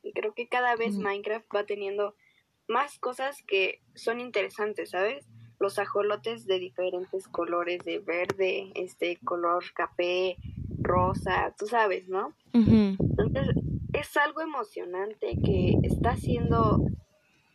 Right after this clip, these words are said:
Speaker 1: eh, Minecraft para su juego, que cada vez, o sea, si te das cuenta, es famoso, o sea, es famoso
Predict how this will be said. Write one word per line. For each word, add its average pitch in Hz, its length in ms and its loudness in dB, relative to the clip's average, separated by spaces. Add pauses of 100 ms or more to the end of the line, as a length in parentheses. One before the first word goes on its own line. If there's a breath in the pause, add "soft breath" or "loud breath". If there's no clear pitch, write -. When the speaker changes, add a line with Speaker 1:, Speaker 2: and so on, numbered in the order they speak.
(340)
Speaker 1:
eh, 202 180 0
Minecraft 208 640 0 (120)
para 185 300 0
su 180 180 -6
juego, 208 500 0
que 175 420 -6 (200)
cada 269 300 0
vez, 254 300 -6
o - 20 -14
sea, 202 320 -2
si 202 140 -14
te 208 80 -2
das 233 180 -2
cuenta, 233 520 -4 (560)
es 269 200 -2
famoso, 262 520 4
o - 40 -14
sea, 180 200 -2
es 196 140 -8
famoso 254 580 0